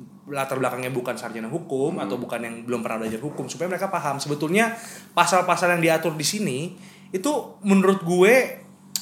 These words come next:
Speaker 1: banyak justru kemajuan daripada kemunduran dan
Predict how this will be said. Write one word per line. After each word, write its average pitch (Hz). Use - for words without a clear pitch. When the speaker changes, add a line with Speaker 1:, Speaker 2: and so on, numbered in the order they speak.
Speaker 1:
banyak 180
justru 208
kemajuan 165
daripada 131
kemunduran 131
dan 143